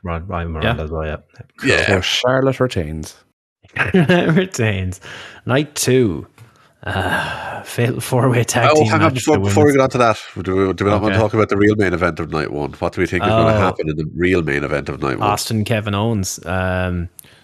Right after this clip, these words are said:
Speaker 1: Quick
Speaker 2: so,
Speaker 1: match,
Speaker 2: yeah.
Speaker 1: done, bomb,
Speaker 2: Yeah.
Speaker 1: done, done.
Speaker 2: Rowan and, Rowan and Rock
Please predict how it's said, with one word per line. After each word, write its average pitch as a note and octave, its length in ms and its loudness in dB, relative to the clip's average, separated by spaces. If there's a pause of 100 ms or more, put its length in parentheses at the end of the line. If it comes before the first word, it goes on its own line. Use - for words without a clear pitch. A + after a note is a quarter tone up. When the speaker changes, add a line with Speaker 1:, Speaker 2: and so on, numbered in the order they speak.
(100)
Speaker 1:
Quick - 80 -10
Speaker 2:
so, D3 260 4
Speaker 1:
match, B2 200 4
Speaker 2:
yeah. A2 220 2
Speaker 1:
done, F2+ 320 -2
bomb, E2+ 420 -6
Speaker 2:
Yeah. F2 280 0 (160)
Speaker 1:
done, F2 340 -4
done. C3 100 0
Speaker 2:
Rowan C#3 260 4
and, A2 200 0
Rowan B2+ 260 2
and G#2+ 120 -2
Rock - 340 -6